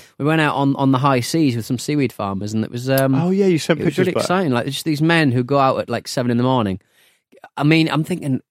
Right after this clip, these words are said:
Speaker 1: you could do this anytime. Like, the seaweed's just there, isn't it?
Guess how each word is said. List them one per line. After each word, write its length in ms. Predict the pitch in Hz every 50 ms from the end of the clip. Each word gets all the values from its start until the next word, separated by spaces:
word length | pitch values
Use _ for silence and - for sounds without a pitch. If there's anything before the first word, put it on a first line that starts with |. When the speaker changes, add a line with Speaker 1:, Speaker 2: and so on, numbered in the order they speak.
| _ _
Speaker 1:
you 220 | - 143 131 156 147
could 140 | - 127 -
do 100 | 107 107
this 180 | 98 95 -
anytime. 540 | 104 107 117 110 - - 90 87 87 87 85 - _ _ _ _ _ _ _ _ _ _
Like, 240 | - 82 117 120 -
the 80 | - 110
seaweed's 500 | - - 151 151 131 110 98 92 - -
just 300 | - 101 92 - - - _ _ _ _
there, 300 | 107 104 107 101 95 101
isn't 180 | 104 107 95
it? 120 | 90 -